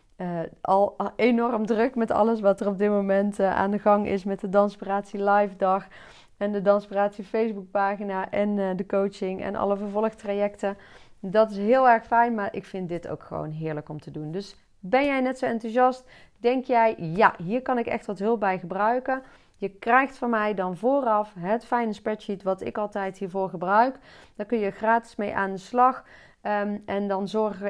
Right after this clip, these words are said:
ik dat ik samen met jou er echt even induik en dat je de keuzes ook kan maken op basis van helderheid en argumenten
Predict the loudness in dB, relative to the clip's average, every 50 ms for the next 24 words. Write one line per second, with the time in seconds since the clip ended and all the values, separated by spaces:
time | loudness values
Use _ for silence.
0 | -6 -4 -4 -4 -4 -2 -2 -2 -2 0 -2 -6 -10 -6 -2 0 2 2 2 2
1 | 0 -2 -4 -4 -4 -2 -2 0 -2 -2 -4 -4 -4 -4 -4 -4 -6 -6 -6 -6
2 | -6 -6 -6 -4 -2 -2 -2 -2 -4 -8 -8 -8 -6 -6 -8 -8 -8 -10 -10 -10
3 | -8 -6 -4 -4 -4 -4 -6 -8 -10 -10 -8 -8 -8 -8 -6 -6 -6 -6 -6 -8
4 | -8 -10 -12 -10 -8 -6 -4 -4 -4 -6 -6 -10 -14 -14 -16 _ _ _ _ _
5 | -20 -20 _ _ _ _ _ -6 -4 -2 -2 -2 -4 -6 -10 -6 0 4 6 6
6 | 6 4 2 0 0 2 2 2 2 0 -2 -6 -10 _ -12 -10 -8 -8 -8 -8
7 | -10 -12 -14 _ _ _ _ _ _ _ _ _ 4 4 4 4 2 -4 -4 -2
8 | -2 -4 -4 -6 -8 -8 -8 -8 -8